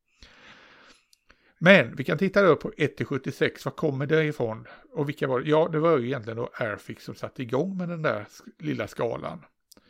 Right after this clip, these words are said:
Och det har egentligen en sån enkel förklaring, att det har med de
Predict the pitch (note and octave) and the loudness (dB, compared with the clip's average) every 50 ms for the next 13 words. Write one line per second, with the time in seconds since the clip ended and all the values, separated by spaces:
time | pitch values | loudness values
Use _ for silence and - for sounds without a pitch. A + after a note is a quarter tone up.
0 | _ _ _ _ _ _ - G#3 A#3 D#3 A#2 A#2 D3 G3 G3 - - E3 D#3+ F3+ | _ _ _ _ _ _ 0 0 0 0 0 0 0 0 0 -2 -4 -6 -6 -6
1 | G3+ - G3 E3+ F3 C#3+ - F#3+ F3+ F#3+ F3+ D3 - C#3+ - C#3+ C#3 - E3+ C#3+ | -8 -8 -4 -4 -4 -2 -2 -4 -2 -2 -4 -6 -8 -8 -8 -8 -6 -2 -2 -2
2 | B2 A2+ C3 C3 - _ - - - - G2 G2+ - B2+ A#2+ C3 C#3 D3+ | -2 -4 -8 -10 -12 _ -8 -8 -6 -6 -10 -8 -8 -6 -8 -8 -10 -10